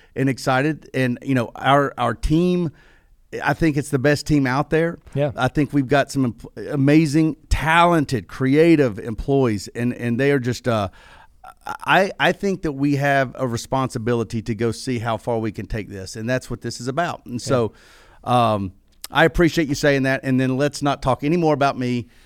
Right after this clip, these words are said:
Speaker 1: Let's talk about the other guy who had way bigger, uh, exit, and that would be Kevin Harvick.
Speaker 2: Well, I do want, one last thing I wanna say
Speaker 1: Okay.
Speaker 2: is, one last thing I wanna say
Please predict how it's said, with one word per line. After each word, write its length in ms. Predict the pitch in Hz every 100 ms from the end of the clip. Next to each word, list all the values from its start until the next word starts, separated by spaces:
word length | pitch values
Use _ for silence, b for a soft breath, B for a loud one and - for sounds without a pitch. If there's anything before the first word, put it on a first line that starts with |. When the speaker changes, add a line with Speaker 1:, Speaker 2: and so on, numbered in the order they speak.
| 147
Speaker 1:
Let's 360 | 123 135 - - - -
talk 200 | 147 127
about 260 | 135 131 123
the 140 | 139
other 160 | 180 165
guy 260 | 147 131
who 100 | 127
had 200 | 139 135
way 260 | 123 175 226
bigger, 420 | 175 175 135 131
uh, 240 | 127 120 117
exit, 380 | 131 127 139 120
and 120 | 120
that 80 | 143
would 120 | 135
be 80 | 127
Kevin 260 | 147 123 120
Harvick. 320 | 151 98 87
Speaker 2:
Well, 200 | 196 185
I 100 | 185
do 220 | 180 233
want, 240 | 214 208 185
one 180 | 233 226
last 220 | 208 185
thing 160 | 196
I 40 | 175
wanna 180 | 170 147
say 220 | 208 165
Speaker 1:
Okay. 300 | 131 127 131
Speaker 2:
is, 140 | 131 151
one 180 | 160
last 200 | 180 190
thing 140 | 190 180
I 40 |
wanna 180 | 202 208
say 420 | - 107 104 147